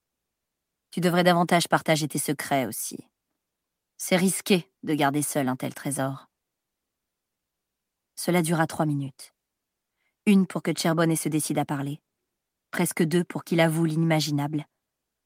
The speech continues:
Moins d'une seconde de silence après sa confession pour qu'il espère un pardon. Dès qu'il eut fini, pourtant, il comprit que sa sincérité ne lui sauverait pas la vie.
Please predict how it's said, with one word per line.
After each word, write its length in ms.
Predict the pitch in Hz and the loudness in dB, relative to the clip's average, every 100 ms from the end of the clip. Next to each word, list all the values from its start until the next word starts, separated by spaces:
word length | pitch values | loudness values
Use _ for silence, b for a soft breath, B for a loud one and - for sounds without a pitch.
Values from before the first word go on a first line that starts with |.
| - | 0
Moins 140 | 170 | 2
d'une 200 | 165 190 | 4 2
seconde 420 | - 196 175 170 | 2 2 2 2
de 80 | 165 | 0
silence 440 | 151 - 156 147 147 | -2 -2 0 0 -2
après 180 | - | -4
sa 140 | 151 147 | -4 -2
confession 500 | 170 - 156 - 139 | -2 -2 -2 -2 -6
pour 160 | 143 | -6
qu'il 160 | - 151 | -4 -2
espère 380 | 147 - 120 - | -2 -2 -4 -4
un 80 | 139 | -10
pardon. 320 | 143 143 - _ _ _ _ _ _ _ _ _ _ _ _ _ _ _ _ _ _ _ _ _ _ | -12 -14 -18 _ _ _ _ _ _ _ _ _ _ _ _ _ _ _ _ _ _ _ _ _ _
Dès 160 | 180 214 | 2 2
qu'il 160 | - 196 | 2 -2
eut 40 | |
fini, 320 | - 196 175 | -2 -2 -2
pourtant, 400 | 165 165 - 151 - _ _ _ _ _ _ _ _ | -4 -10 -10 -12 -14 _ _ _ _ _ _ _ _
il 140 | 202 180 | -4 0
comprit 300 | 214 - 196 | 0 0 -2
que 100 | 180 | -2
sa 140 | 170 | -2
sincérité 540 | 175 175 185 175 165 160 | -2 -2 0 -2 0 0
ne 120 | 151 | 0
lui 100 | 151 | -2
sauverait 300 | - 147 147 | -4 -4 -6
pas 140 | 139 | -8
la 100 | 143 | -12
vie. 200 | 139 143 | -14 -20